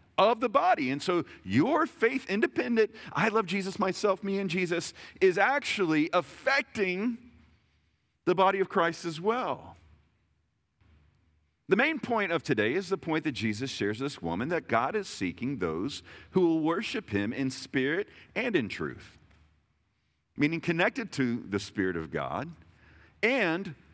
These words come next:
in line with what is true about God. Not just good people. He's not looking for people to be morally correct. He's looking for people to be spiritually connected.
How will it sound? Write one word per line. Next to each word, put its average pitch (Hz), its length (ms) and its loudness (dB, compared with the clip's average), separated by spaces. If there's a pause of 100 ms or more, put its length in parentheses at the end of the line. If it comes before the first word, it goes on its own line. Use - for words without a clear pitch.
(140)
in 180 160 0
line 165 240 2
with 147 140 -4
what 151 140 2
is 135 100 -2
true 277 300 -2
about 76 340 -2
God. - 380 -8 (1300)
Not 185 240 2
just - 220 -4
good 214 180 0
people. 196 440 0 (760)
He's 165 160 0
not 208 160 2
looking 220 220 0
for 196 100 0
people 220 240 -2
to 196 60 2
be 185 100 0
morally 190 480 4
correct. 175 800 -2 (220)
He's 170 200 -2
looking 220 280 2
for 185 120 2
people 180 300 0
to 170 100 0
be 160 200 -2
spiritually 180 500 -2
connected. - 560 -4